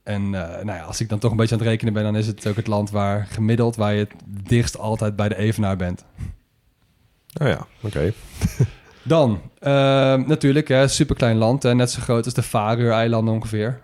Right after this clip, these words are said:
Speaker 1: Eh, dikke tweehonderdduizend inwoners, hoofdstad is, eh, Sao Tome.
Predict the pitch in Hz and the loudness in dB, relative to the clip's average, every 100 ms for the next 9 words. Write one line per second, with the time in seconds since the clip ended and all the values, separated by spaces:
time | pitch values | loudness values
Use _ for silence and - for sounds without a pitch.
0 | - 98 95 95 95 107 120 113 110 107 | -8 -4 -4 -4 -4 -6 -6 -4 -2 -2
1 | 104 101 104 117 120 113 110 107 107 - | 0 0 -2 0 2 2 2 0 -2 -6
2 | 98 101 - 101 98 - - 101 95 - | -4 -4 -4 -4 -6 -10 -10 -8 -6 -8
3 | - - 92 92 143 127 101 98 107 | -10 -8 -6 0 2 2 0 -2 -2